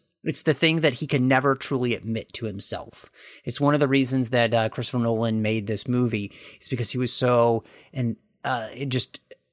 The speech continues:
struck by the idea that Oppenheimer actually never apologizes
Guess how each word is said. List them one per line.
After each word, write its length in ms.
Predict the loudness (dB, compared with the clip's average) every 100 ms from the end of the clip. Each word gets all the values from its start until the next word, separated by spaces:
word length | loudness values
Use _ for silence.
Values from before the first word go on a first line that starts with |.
| _ _ _ _ _ _ _ _ _ _ _ 0
struck 580 | 2 4 4 2 2
by 140 | 2 4
the 140 | 4
idea 320 | 2 2 2
that 160 | 2 2
Oppenheimer 460 | 2 2 2 4 2
actually 340 | 2 0 0
never 360 | 2 4 4 2
apologizes 1120 | 2 2 2 2 0 -2 -4 -8 -8 -10